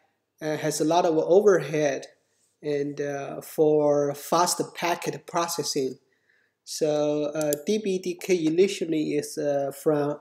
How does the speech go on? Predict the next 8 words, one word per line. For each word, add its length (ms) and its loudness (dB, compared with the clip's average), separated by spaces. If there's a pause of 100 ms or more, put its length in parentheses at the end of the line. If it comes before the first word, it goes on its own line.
Intel, 600 2 (540)
and, 440 -2
uh, 560 2
which 340 -4
is 380 0
to 420 0
address 640 2
the, 500 4